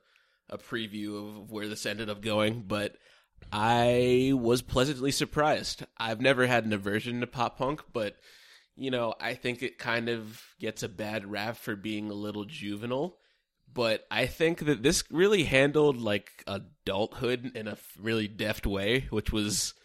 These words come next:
well, okay, as much of an adult as a pop punk band could be.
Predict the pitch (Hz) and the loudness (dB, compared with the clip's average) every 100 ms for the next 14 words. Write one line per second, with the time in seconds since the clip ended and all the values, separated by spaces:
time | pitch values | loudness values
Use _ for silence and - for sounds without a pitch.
0 | _ _ _ _ _ _ - 220 214 160 | _ _ _ _ _ _ 0 6 8 8
1 | - 98 113 131 147 160 185 165 139 131 | 6 -2 2 4 2 2 0 0 -4 -4
2 | 110 117 113 107 104 104 98 - 101 - | -4 0 0 0 -4 -6 -8 -8 -8 -6
3 | 110 110 117 113 113 110 120 123 | -6 -4 -2 -2 -2 -4 -2 -2